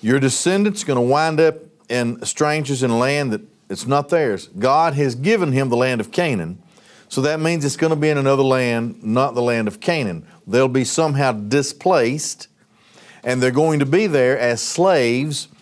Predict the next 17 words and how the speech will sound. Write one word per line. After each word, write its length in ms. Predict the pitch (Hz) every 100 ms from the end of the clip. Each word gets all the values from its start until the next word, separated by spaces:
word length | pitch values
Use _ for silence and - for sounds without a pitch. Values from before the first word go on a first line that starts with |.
| _
and 240 | 117 120 117
they'll 160 | 131
be 160 | 123 139
afflicted 840 | 120 - 226 226 123 131 151 - - - - -
for 280 | - 123 117
four 460 | - 165 185 185 165
hundred 420 | 165 165 156 147
years. 680 | 180 214 135 87 71 - _ - - - _ _ _ _ _ _ _ _ - - - - - - - -
"But 220 | 110 131
I 140 | 156
will 180 | 190 156
judge 460 | 117 147 202 214 185
the 100 | 220
nation 680 | 196 180 131 - 104 95 123
whom 320 | 120 147 143
they 160 | 156 170
serve, 760 | - 127 101 92 104 120